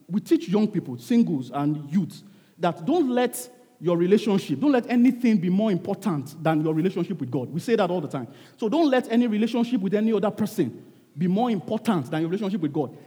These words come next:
That is good and correct when you are single. When you become married, huh? He said the two will become one. Look, this is what God actually wants. Is that not that you see your, your wife as, uh, you, you are with your wife, then you say,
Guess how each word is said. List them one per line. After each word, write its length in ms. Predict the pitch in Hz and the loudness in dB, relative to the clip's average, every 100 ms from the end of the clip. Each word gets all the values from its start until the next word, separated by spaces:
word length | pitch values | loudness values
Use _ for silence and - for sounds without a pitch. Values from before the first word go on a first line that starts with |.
| - - | -20 -8
That 280 | 170 294 226 | -2 0 2
is 120 | 170 | -2
good 380 | 127 208 175 - - 185 | 4 4 4 -2 -8 -4
and 180 | 185 | -4
correct 640 | - 165 160 190 - - - | 0 2 4 2 0 -8 -6
when 140 | 156 147 | 2 2
you 80 | |
are 60 | 131 | 2
single. 400 | - 143 123 101 - - _ _ _ _ _ _ _ _ _ | 0 -2 -2 -8 -14 -20 _ _ _ _ _ _ _ _ _
When 200 | - 254 | 0 2
you 100 | 240 | 4
become 420 | 196 233 - 359 233 | 2 2 2 2 4
married, 440 | 208 170 127 - - - _ - | 4 2 -2 -8 -18 -20 _ -6
huh? 120 | - - - _ _ _ | -6 -8 -20 _ _ _
He 100 | 262 | 2
said 220 | 262 311 | 4 4
the 100 | 226 | 0
two 260 | - 359 320 | 2 4 6
will 60 | 180 | 2
become 340 | - 202 190 | 2 4 4
one. 340 | 156 113 - - - - - | 4 0 -8 -20 -20 -20 -4
Look, 260 | 240 294 175 | 4 4 4
this 120 | - | 2
is 80 | 233 | 4
what 200 | 247 202 | 4 4
God 160 | 208 | 2
actually 280 | 175 160 151 | 2 2 2
wants. 400 | 147 123 - - - _ - | 2 -2 -8 -16 -20 _ -6
Is 140 | 226 | -2
that 280 | 214 208 208 | -2 -4 0
not 160 | 294 508 | 0 2
that 100 | 233 | 4
you 120 | 226 | 4
see 180 | - 294 | 2 2
your, 280 | 220 196 185 | 2 0 0
your 180 | 185 | 0
wife 260 | 190 233 185 | 2 2 2
as, 220 | 185 170 - - - - | 0 -2 -8 -20 -8 -2
uh, 120 | 196 | 0
you, 300 | 190 202 190 | 0 -6 -8
you 120 | 190 190 | -2 2
are 80 | |
with 100 | 190 | 2
your 100 | 190 | 2
wife, 140 | 196 190 | 2 2
then 100 | 190 | 2
you 60 | |
say, 240 | 180 226 | 4 4